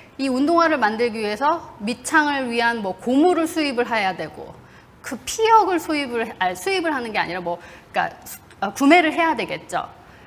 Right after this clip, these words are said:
그래서 구매를 해와서 이거를 생산을 할 때 이 원자재를 납품하는 업체, 그리고 중간 상품을 납품하는 업체, 그리고 나이키가 이렇게 운동화를 만들어서 완성품으로 내놨을 때 이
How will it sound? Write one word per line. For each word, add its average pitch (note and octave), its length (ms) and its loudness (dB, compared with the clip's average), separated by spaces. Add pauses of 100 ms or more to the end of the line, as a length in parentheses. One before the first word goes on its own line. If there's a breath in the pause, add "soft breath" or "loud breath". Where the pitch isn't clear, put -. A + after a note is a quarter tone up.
그래서 B3 200 -2
구매를 D4 460 2
해와서 E4+ 640 2 (280 loud breath)
이거를 A#3+ 400 4
생산을 F4+ 500 2
할 D#4+ 240 -4
때 - 240 -4 (300)
이 A#3 300 -2 (440 loud breath)
원자재를 C#4 640 6
납품하는 G#3 560 2
업체, B3+ 480 -2
그리고 G#3 220 -4
중간 C4+ 480 2
상품을 B3+ 420 -4
납품하는 G3+ 600 0
업체, E3 440 -8
그리고 A#3 460 -6 (400 loud breath)
나이키가 G3 580 -2
이렇게 F#3 320 -8
운동화를 G3+ 460 -2
만들어서 F#3 580 -2
완성품으로 A#3 680 0
내놨을 F3 540 -6
때 D3 140 -10 (420 loud breath)
이 C4+ 540 0